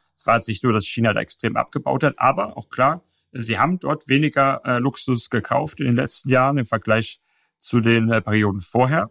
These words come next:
Und ich glaube auch, dass sich das wieder stärken wird. Aber ich sehe jetzt dort keinen, ich sag mal, so einen starken Rebound wie jetzt am Aktienmarkt, weil wie gesagt, das in, das sind Sentimentfaktoren, das ist Konsum.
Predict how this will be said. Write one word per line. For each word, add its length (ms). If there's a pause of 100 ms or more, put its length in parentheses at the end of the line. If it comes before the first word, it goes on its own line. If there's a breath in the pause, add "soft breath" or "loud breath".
(360)
Und 60
ich 120
glaube 260
auch, 120
dass 240
sich 240
das 420
wieder 500 (920)
stärken 500
wird. 400 (320)
Aber 180
ich 120
sehe 140
jetzt 200
dort 200
keinen, 360
ich 120
sag 180
mal, 380 (200)
so 140
einen 100
starken 400
Rebound 680
wie 80
jetzt 160
am 140
Aktienmarkt, 640
weil 100
wie 80
gesagt, 440
das 180
in, 300 (260)
das 180
sind 260
Sentimentfaktoren, 1000
das 120
ist 120
Konsum. 560